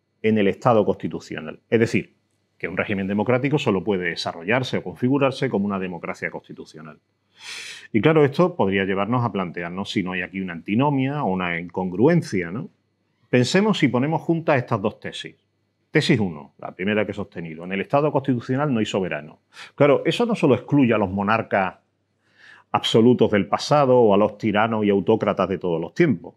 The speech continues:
sino también excluye la idea de un pueblo soberano. Es decir, la soberanía popular no cabría en un Estado constitucional.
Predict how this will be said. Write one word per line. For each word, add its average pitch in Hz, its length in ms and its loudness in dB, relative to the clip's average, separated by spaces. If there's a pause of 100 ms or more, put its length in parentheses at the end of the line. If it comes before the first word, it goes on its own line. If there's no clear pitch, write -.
sino 87 360 -4
también 82 340 -10
excluye 120 800 2
la 85 140 -4
idea 85 180 -6
de 101 80 0
un 95 140 2
pueblo 78 240 0
soberano. 87 500 -6 (560)
Es 101 80 0
decir, 104 260 -2
la 82 120 -12
soberanía 85 400 -16
popular 110 520 0
no 82 160 -12
cabría 95 400 -4
en 117 60 -2
un 101 100 -6
Estado - 280 -16
constitucional. - 640 -20